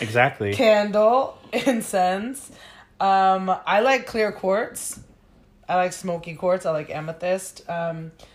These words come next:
Speaker 2: but also having some type of artwork or something that's handmade by your, by your hands,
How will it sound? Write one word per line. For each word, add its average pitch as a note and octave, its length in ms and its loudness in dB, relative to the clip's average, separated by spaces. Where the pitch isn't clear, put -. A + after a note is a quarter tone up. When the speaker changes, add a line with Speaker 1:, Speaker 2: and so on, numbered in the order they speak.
Speaker 2:
but F#3 300 -2
also F#3 880 -2
having F#3+ 720 -4
some F3+ 240 -6
type F3+ 260 -2
of E3 280 -2
artwork A3 480 -2
or G#3 60 -4
something F#3+ 400 -8
that's E3+ 200 -2
handmade F3+ 1700 -6
by E3 220 2
your, E3 460 -4
by D#3+ 220 -2
your D#3+ 440 -6
hands, E3+ 520 -6